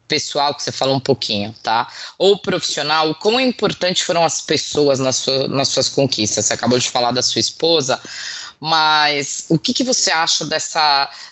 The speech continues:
dessa conexão entre as pessoas, de poder dividir, se você puder di-, dividir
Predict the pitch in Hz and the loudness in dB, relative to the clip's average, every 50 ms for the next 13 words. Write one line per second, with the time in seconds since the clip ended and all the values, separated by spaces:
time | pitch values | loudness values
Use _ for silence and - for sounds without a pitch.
0 | - 139 156 160 - - 170 - - 175 170 165 151 - - - - 165 156 156 | -4 -2 -2 -2 -2 -2 -4 -4 -2 -2 -2 -2 -2 -4 -4 -4 0 2 2 2
1 | 151 147 147 147 143 - 147 147 - - - - 151 - - - - 139 135 135 | 2 2 0 -2 0 0 0 0 0 0 0 0 -2 -4 -2 -2 0 2 4 4
2 | 123 117 117 113 110 - 117 110 - 131 123 131 127 127 120 127 117 127 127 113 | 4 4 2 0 0 -4 -4 0 0 0 2 2 0 0 0 0 0 0 0 0
3 | 107 120 127 127 127 127 123 123 123 120 113 - - 147 - 139 - 156 147 143 | 0 0 0 0 0 0 0 0 0 0 0 0 0 0 -2 -2 -2 -2 -2 0
4 | 131 131 - - - - _ _ - - 139 123 135 120 104 117 135 147 139 117 | -2 -2 -4 -6 -10 -20 _ _ -6 -4 -2 -2 -2 -2 -2 -2 0 -2 -2 -4